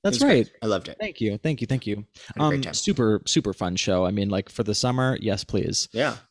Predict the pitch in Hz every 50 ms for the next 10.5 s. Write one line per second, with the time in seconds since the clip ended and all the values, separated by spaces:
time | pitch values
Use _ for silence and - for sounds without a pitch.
0 | _ _ _ _ - 139 135 127 123 117 113 110 104 107 - _ _ _ _ _
1 | _ _ _ _ _ _ _ _ _ - - _ - 139 139 147 151 175 147 127
2 | - 151 143 147 165 160 160 143 139 131 120 123 - 113 - - 107 104 - -
3 | - - - 196 190 185 180 180 180 180 180 143 139 - 131 131 127 120 117 107
4 | - 120 120 127 127 120 - 131 123 117 - 123 113 - 117 113 110 - 117 110
5 | 104 110 107 101 107 107 107 - 110 110 110 104 95 101 107 123 135 131 117 123
6 | 120 123 123 117 113 113 107 104 117 120 110 120 120 107 - - - - - -
7 | - - - - - _ - 123 120 - - - - 131 143 160 - - - 123
8 | 117 117 113 113 - - - - _ - 120 113 110 110 107 107 101 - - -
9 | - - 135 151 156 135 117 - - 110 98 98 95 98 98 101 104 110 - -
10 | 113 113 110 107 107 104 107 107 -